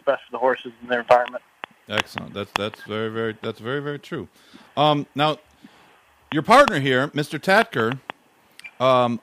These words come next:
Speaker 2: a lot of thoroughbred people might not be familiar with the name, but I described you as essentially the, the Bob Baffert of standardbred training, and that, um, you know, some of your accomplishments, you've been in the Hall of Fame since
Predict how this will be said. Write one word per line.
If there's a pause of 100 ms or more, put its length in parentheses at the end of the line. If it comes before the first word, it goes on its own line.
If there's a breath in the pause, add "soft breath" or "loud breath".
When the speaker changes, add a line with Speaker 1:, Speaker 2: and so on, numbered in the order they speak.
Speaker 2:
a
lot
of
thoroughbred
people
might
not
be
familiar
with
the
name, (520 soft breath)
but (280)
I
described
you
as (100)
essentially
the,
the
Bob
Baffert
of
standardbred
training, (680 soft breath)
and
that,
um, (100)
you
know,
some
of
your
accomplishments,
you've
been
in
the
Hall
of
Fame
since